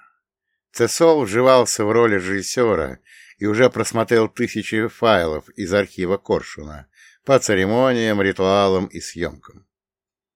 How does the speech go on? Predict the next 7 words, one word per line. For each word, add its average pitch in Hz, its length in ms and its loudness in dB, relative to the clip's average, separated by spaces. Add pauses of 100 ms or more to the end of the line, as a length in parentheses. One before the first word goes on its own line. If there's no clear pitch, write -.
(340)
Поэтому 156 540 2
продолжил 123 760 -2
уже 110 260 -2
более 101 360 -2
профессионально. - 840 -10 (1200)
«М, 156 400 0
командующий, 117 1080 2